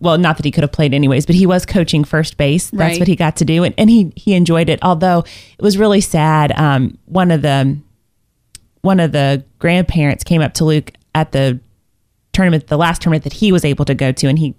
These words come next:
Speaker 1: coached first base. And they said, um, "Is your elbow hurting? Um, are you in pain?" And he said, "Uh, it's okay. You know, I, I feel a little bit, but it's not bad."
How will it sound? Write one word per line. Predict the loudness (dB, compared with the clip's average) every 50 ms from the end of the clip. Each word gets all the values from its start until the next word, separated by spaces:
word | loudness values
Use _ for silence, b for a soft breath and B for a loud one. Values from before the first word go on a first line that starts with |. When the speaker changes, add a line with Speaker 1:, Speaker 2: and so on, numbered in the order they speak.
| _
Speaker 1:
coached | -6 -4 -4 -4 -4 -6
first | -6 -6 -6 -4 -4
base. | -2 -2 0 -2 -2 -4 B B B B B B B
And | 0 2
they | 2 2
said, | 0 0 0 0 0 0 -2 -4 -8 -14 _ _ _ _ _ _ _ _ _ _ _ _ _ _ -8
um, | -8 -6 -4 -4 -2
"Is | 0 0
your | 0 2 2
elbow | 0 2 2 2 2 2
hurting? | 0 0 0 -2 0 0 0 0 0 -2 -4 B B B B B B
Um, | -2 0 0 2
are | 2 2
you | 2 2 2
in | 2 0
pain?" | 0 0 0 2 4 4 4 4
And | 4 4 2
he | 2 0
said, | 0 -2 -2 -2 -2 -2 -4 -8 -12 -8
"Uh, | -4 -2 -2 0 0
it's | 0 0 0 0 0
okay. | 0 0 -2 -2 -2 -2 0 0
You | 0 0 0 0
know, | 2 2 0 0
I, | 0 -2 -2 0 0 -2
I |
feel | 0 0 0 0
a | 2
little | 2 0 0 0
bit, | 0 -2 -2
but | -2 -2
it's | -4 -4 -4 -2
not | -2 -2 -2 -2
bad." | -2 -2 0 0 0 0 -2 -4